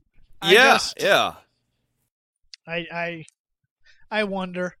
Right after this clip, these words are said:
Speaker 1: I wonder if they pulled the trigger on a heel turn a little too soon for her, but, uh, yeah, I, I, I, you know, good, good video showing her.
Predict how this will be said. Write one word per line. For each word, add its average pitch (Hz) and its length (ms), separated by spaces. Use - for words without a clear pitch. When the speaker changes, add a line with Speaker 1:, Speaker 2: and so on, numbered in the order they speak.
Speaker 1:
I 214 120
wonder 208 280
if 180 80
they 180 120
pulled 185 240
the 170 80
trigger 170 320
on 165 100
a 165 60
heel 170 200
turn 165 200
a - 20
little 160 160
too 151 180
soon 147 300
for 143 160
her, 143 220
but, 147 320
uh, 185 240
yeah, 226 220
I, 208 80
I, 214 180
I, - 100
you 214 80
know, 147 140
good, 202 300
good 214 180
video 208 380
showing 190 380
her. 185 340